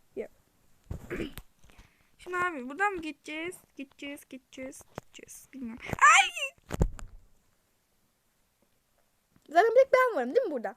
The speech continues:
Bir tek ben varım, bir tek beni öldürün. Sırf videodayım diye bir tek beni öldürün. Ay bu ne ya? Robux'um yok derken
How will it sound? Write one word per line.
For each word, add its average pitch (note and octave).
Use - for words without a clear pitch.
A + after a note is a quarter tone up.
Bir A4
tek B4
ben C5
varım, C#5
bir A4+
tek G4+
beni G#4
öldürün. A3
Sırf A#4
videodayım F4+
diye G#4
bir -
tek A#4
beni D#4
öldürün. A3+
Ay C4
bu C#4
ne C#4+
ya? A#3+
Robux'um D4
yok C4+
derken C#4+